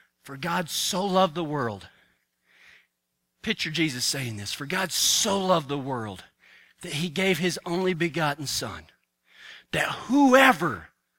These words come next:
believes in him shall not perish but have everlasting life." Now we're into seventeen. "For God did not send his Son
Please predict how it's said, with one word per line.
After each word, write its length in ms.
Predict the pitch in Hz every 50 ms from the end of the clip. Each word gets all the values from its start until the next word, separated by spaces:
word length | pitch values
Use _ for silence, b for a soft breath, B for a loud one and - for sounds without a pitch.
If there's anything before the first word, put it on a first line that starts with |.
| _ _ _ _ _ _ _ _ _ _ _ _ -
believes 480 | 135 143 151 156 180 196 196 170 147 170
in 100 | 165 160
him 240 | 156 165 156 151
shall 220 | 143 - 143 135 131
not 260 | 135 131 131 127 -
perish 360 | - 131 120 113 107 107 -
but 120 | - 104 98
have 320 | 98 120 117 113 113 107
everlasting 720 | 113 110 107 107 107 107 104 104 98 95 - - 104 104 101
life." 420 | 98 92 90 82 78 - _ _ _ _ _ _ _ _ _ _ _ _ _ _ _ _ _ _ _ _ _ _ _ _ -
Now 140 | 101 101 107
we're 140 | 104 110 110
into 120 | 104 101
seventeen. 580 | - - 95 92 90 87 87 - 90 80 78 - _ _ _ _ _ _ _ _ _ _ _ _ b b b b b b
"For 220 | b - 208 202
God 440 | 190 160 151 220 247 285 320 320 277
did 200 | 240 277 220 185
not 340 | 226 233 254 302 320 349 -
send 400 | - - - - 311 320 320 302
his 260 | 254 226 294 277 240
Son 440 | - - - 339 330 330 320 294 285